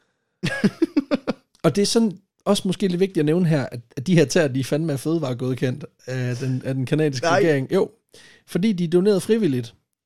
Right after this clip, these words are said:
Speaker 2: øh, og fordi den såkaldte togmaster, han holder tæerne i tip-top stand. De har s-, de har fucking tilknyttet en togmaster. Der er en mand.
Speaker 1: Det er ikke en toastmaster.
Speaker 2: <laughs> Det er ikke en toast,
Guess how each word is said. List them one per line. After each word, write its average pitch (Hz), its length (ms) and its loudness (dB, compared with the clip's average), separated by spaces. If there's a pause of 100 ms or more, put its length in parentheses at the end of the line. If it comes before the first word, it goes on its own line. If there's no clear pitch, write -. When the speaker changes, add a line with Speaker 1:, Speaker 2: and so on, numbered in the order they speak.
Speaker 2:
øh, 135 480 -2 (340)
og 151 120 0
fordi 175 240 0
den 156 160 0
såkaldte 156 440 0
togmaster, 147 760 2 (300)
han 147 140 -2
holder 135 240 0
tæerne 143 320 0
i 139 40 0
tip-top 175 400 -2
stand. 151 200 -2 (1400)
De 151 80 0
har 156 120 4
s-, - 380 -6 (160)
de 156 60 2
har 139 80 4
fucking 160 260 -2
tilknyttet 151 380 -2
en 120 80 -2
togmaster. 139 640 -4 (1200)
Der 160 80 -8
er 151 40 0
en 147 120 2
mand. 175 300 2
Speaker 1:
Det 175 60 -8
er 135 40 -4
ikke 135 140 -6
en 123 100 -8
toastmaster. 127 680 -8
Speaker 2:
<laughs> 160 80 -4
Det 139 180 0
er 202 60 8
ikke 139 140 0
en - 80 -12
toast, 143 320 0